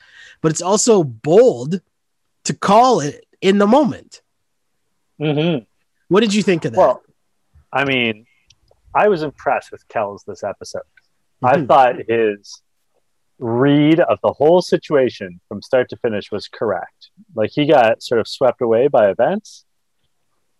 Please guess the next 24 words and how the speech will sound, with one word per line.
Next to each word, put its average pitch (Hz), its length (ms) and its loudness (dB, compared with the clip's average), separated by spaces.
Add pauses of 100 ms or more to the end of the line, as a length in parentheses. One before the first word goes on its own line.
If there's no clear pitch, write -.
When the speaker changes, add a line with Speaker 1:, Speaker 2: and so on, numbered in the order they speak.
(580)
Speaker 2:
but 135 140 4
I 143 120 4
don't 170 160 0
think 180 200 -2
he 165 160 -6
could 170 140 -4
have 143 100 -4
done 135 200 -2
anything 143 320 -6
differently. 110 360 -10 (640)
Um, 110 400 -2 (1080)
and 151 180 0
in 170 120 2
that 160 180 0
scene 190 340 -4
in 143 120 -4
the 135 80 -4
club, 135 320 -4 (160)
in 127 240 -10 (100)
Sea 151 240 -4
Lounge, 104 560 -2 (1200)
you 143 220 -2
could 127 260 -2
see 151 680 -2